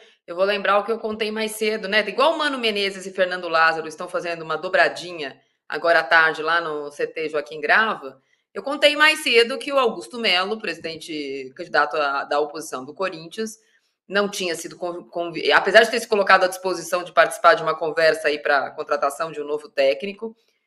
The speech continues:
eh, como normalmente acontece na reta final dos candidatos da, da, dos,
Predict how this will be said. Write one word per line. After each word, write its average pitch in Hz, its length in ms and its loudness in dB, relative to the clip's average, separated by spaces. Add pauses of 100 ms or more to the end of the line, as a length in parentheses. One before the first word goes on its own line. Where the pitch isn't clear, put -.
(160)
eh, 139 160 -4
como 170 240 -4
normalmente 165 440 0
acontece 156 640 2
na 147 120 0
reta 151 280 0
final 143 480 0 (360)
dos 156 160 -14
candidatos 147 840 0
da, 143 240 4
da, 143 240 2
dos, 135 340 -8